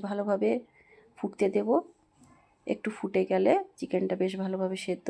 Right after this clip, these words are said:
হয়ে যাবে। তারপর এটাকে নামিয়ে গরম গরম ভাতের সাথে পরিবেশন করো।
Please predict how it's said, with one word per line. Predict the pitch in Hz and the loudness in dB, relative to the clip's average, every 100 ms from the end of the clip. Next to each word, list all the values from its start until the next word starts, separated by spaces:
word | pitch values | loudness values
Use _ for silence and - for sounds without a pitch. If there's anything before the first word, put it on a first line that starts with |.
| 214 | 0
হয়ে | 226 220 | 0 2
যাবে। | 220 233 359 381 _ _ _ _ _ _ 466 466 _ _ _ _ - | 0 2 0 -2 _ _ _ _ _ _ _ -20 _ _ _ _ 0
তারপর | 185 190 | 0 2
এটাকে | 190 185 185 302 370 - - - | 0 0 0 0 0 -8 -20 -4
নামিয়ে | 196 196 214 226 226 | 0 2 2 2 4
গরম | 190 185 | 4 4
গরম | 185 190 196 | 2 0 0
ভাতের | 185 185 190 190 | -2 -2 -4 -4
সাথে | 196 214 349 - _ _ _ _ | -2 0 0 -2 _ _ _ _
পরিবেশন | 196 196 190 190 208 | 0 2 2 0 -2
করো। | 208 208 254 | 2 2 2